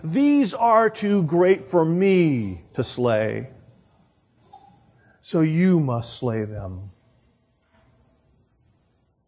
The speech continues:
And rejoice that his cross is sufficient. Let's pray. Father, I ask that you would be at work in us through the powerful Holy Spirit,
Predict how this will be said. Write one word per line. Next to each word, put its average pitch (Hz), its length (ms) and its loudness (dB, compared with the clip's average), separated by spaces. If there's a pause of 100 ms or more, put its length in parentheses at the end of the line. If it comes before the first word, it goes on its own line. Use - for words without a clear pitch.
(1400)
And 117 160 -6
rejoice 120 520 -6
that 104 140 -4
his 113 160 -8
cross 104 480 -6
is 110 140 -4
sufficient. - 720 -12 (1400)
Let's 120 240 -2
pray. 104 360 -6 (2250)
Father, 127 280 4
I 113 140 2
ask 120 300 2
that - 180 -2
you 131 100 2
would 123 120 2
be 123 240 2
at 120 320 -2
work 135 260 2
in 127 80 2
us 127 260 0
through 127 140 0
the 117 100 -2
powerful 131 500 0
Holy 123 260 2
Spirit, 113 440 0